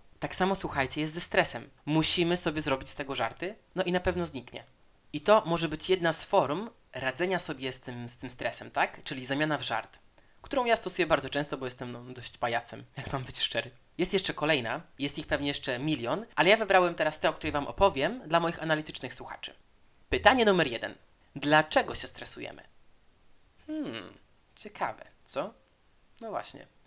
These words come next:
Może na podstawie przykładów uda nam się dziś na to odpowiedzieć. No to wyobraźcie sobie, co mogło być dla mnie stresową sytuacją w pracy.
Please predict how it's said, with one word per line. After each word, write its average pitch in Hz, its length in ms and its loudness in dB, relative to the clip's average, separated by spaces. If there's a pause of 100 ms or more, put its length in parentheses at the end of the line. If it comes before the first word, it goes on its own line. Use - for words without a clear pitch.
Może 196 240 2
na 196 100 2
podstawie 151 360 -4
przykładów 175 760 -2
uda 175 160 -2
nam 156 140 0
się - 140 -4
dziś 123 140 -2
na 123 80 -6
to - 120 -8
odpowiedzieć. - 640 -14 (500)
No 175 80 -2
to 180 340 4 (200)
wyobraźcie 170 480 2
sobie, 175 260 0
co 208 160 0
mogło 202 220 2
być 156 140 -4
dla 160 160 4
mnie 165 120 0
stresową 139 420 0
sytuacją 123 420 0
w - 80 -14
pracy. 98 320 -4